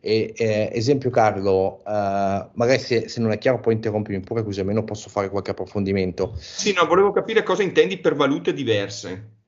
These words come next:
Speaker 1: Allora, eh, diciamo che possiamo usare esempio Bitcoin, Ethereum, che sono le criptovalute più, più famose. Adesso le sto facendo un esempio per farvi capire, eh, qualcosa che magari tutti possono verificare e magari, eh, conoscono, o la maggior parte.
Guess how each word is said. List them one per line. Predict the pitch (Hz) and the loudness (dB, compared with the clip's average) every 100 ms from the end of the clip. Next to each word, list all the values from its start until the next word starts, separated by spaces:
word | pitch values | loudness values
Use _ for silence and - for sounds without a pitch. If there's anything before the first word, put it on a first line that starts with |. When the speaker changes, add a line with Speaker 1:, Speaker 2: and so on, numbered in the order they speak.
| - | -8
Speaker 1:
Allora, | - 113 98 - | 2 2 2 -2
eh, | 123 120 117 113 113 110 110 110 - | 0 4 4 4 4 2 0 -2 -6
diciamo | 123 127 170 175 | -6 0 0 0
che | - 117 113 113 110 - | 2 4 6 6 2 -4
possiamo | 131 120 - 131 127 123 120 117 113 127 | -8 -4 0 2 2 4 4 4 2 0
usare | 113 123 117 | 2 2 2
esempio | 110 127 113 113 104 - | 2 2 2 2 0 -2
Bitcoin, | - 104 135 131 127 | -8 0 0 2 0
Ethereum, | 113 110 120 120 123 120 117 | 0 0 0 2 2 0 -4
che | |
sono | 110 - 113 | -6 -2 0
le | 107 | 0
criptovalute | - 120 117 110 110 110 101 | 0 -2 2 2 2 0 -2
più, | 113 110 107 | 0 0 0
più | 107 110 | -2 -2
famose. | 110 104 101 107 123 | 0 2 2 2 2
Adesso | 117 113 - - 113 | 0 -2 -4 -12 -4
le | 117 | -4
sto | - - 113 117 - | -2 0 2 2 -2
facendo | 107 113 110 | -6 -2 0
un | |
esempio | 104 117 117 | 0 -2 -2
per | 113 101 | -4 -6
farvi | - 107 104 | -4 -6 -4
capire, | 104 107 107 104 107 107 - | -4 0 2 4 4 2 -4
eh, | 101 101 95 | -4 -4 -2
qualcosa | 107 104 107 104 | -4 -4 -4 -4
che | |
magari | 104 101 95 | -4 -4 -4
tutti | 98 110 98 | -6 -12 -6
possono | 101 - 110 104 | -6 -4 -2 0
verificare | 98 95 90 101 101 101 104 95 | 0 -4 -6 -2 2 4 2 0
e | - 101 98 | -2 0 0
magari, | 95 95 101 95 92 | 0 2 2 2 -2
eh, | - 98 95 | -2 0 0
conoscono, | 110 101 95 - 104 | 2 0 0 -2 2
o | 101 | 4
la | 104 | 4
maggior | 98 98 110 | 4 2 0
parte. | 110 92 - 113 131 | 0 -2 -2 -2 -2